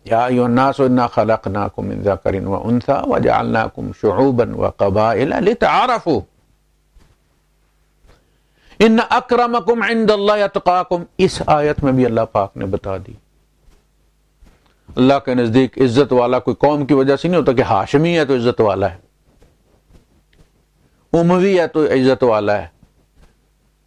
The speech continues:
टीमी है तो इज्जत वाला है, खजरजी है तो इज्जत वाला है, भट्ट है तो इज्जत वाला है, बंगश है तो इज्जत वाला है,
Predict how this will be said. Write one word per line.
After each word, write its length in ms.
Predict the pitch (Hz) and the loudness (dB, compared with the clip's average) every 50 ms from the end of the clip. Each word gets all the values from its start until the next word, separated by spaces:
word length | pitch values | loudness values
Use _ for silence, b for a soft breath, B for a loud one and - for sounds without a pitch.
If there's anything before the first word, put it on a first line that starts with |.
| _ _ _ - | _ _ _ 0
टीमी 360 | 160 170 175 180 190 196 190 | 2 2 4 2 2 2 2
है 160 | 185 180 175 | 2 0 0
तो 160 | 165 - 165 160 | 0 0 0 0
इज्जत 260 | 147 139 160 147 - | 2 2 0 2 2
वाला 320 | 139 127 123 123 123 117 | 2 2 2 2 0 0
है, 240 | 107 95 95 - - _ _ _ _ _ _ _ _ _ _ _ - _ _ _ | -2 -4 -6 -12 -20 _ _ _ _ _ _ _ _ _ _ _ -20 _ _ _
खजरजी 560 | - - 147 139 156 170 165 156 156 202 202 190 | 0 0 2 2 2 2 2 2 2 2 2 2
है 80 | 185 | 2
तो 140 | 180 - 165 | 0 0 -2
इज्जत 220 | 156 143 160 151 151 | 0 0 0 0 2
वाला 320 | 143 131 123 120 123 127 | 2 2 0 0 0 -2
है, 140 | 123 - - _ _ _ _ _ _ _ _ _ _ _ - | -4 -4 -6 _ _ _ _ _ _ _ _ _ _ _ -8
भट्ट 400 | 107 101 98 143 156 160 - - | -4 0 2 2 2 2 0 -2
है 100 | 175 170 | -2 0
तो 140 | 139 170 165 | 0 0 0
इज्जत 260 | 147 139 160 156 147 | 2 2 0 0 2
वाला 340 | 147 139 135 131 131 131 123 | 2 2 2 2 0 0 0
है, 140 | 107 104 - _ _ _ _ _ - | -2 -4 -10 _ _ _ _ _ -2
बंगश 460 | 117 107 143 143 156 151 156 156 156 | 2 2 2 2 2 2 0 2 2
है 80 | 160 147 | 0 -2
तो 160 | - 147 143 | 0 0 0
इज्जत 240 | 139 127 143 127 - | 0 0 0 0 2
वाला 360 | 135 131 123 120 117 120 120 | 2 2 2 2 0 0 -2
है, 160 | 110 - - | -2 -4 -6